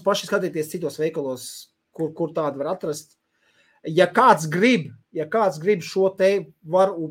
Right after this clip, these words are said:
pie manis dabūt uz spēles pasūtījumu, ja? Ja kādam tiešām ļoti gribās šādu te, es varu pasūtīt, man ir nākušās dienas piegāde, ā, ļoti ātri var arī izsūtīt ārā. Ja kādam ļoti, ļoti gribās, nevarāt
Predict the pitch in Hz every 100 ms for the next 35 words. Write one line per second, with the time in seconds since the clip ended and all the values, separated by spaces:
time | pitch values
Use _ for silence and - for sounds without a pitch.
0 | 156 175 180 160 175 175 160 170 175 165
1 | - 185 180 - 143 143 127 113 98 95
2 | 110 _ _ _ _ 98 135 165 _ _
3 | _ _ _ - 127 175 170 151 185 180
4 | 139 143 160 156 156 170 156 143 - 147
5 | 139 - 208 285 170 170 160 160 180 196
6 | 175 156 160 156 147 160 175 - 131 147
7 | 131 185 165 139 127 131 _ _ _ _
8 | _ 120 123 123 123 120 151 147 147 147
9 | 127 123 131 135 - 117 113 120 117 92
10 | 110 _ 120 120 139 123 117 - 160 175
11 | 156 143 208 214 190 - - _ 180 156
12 | 135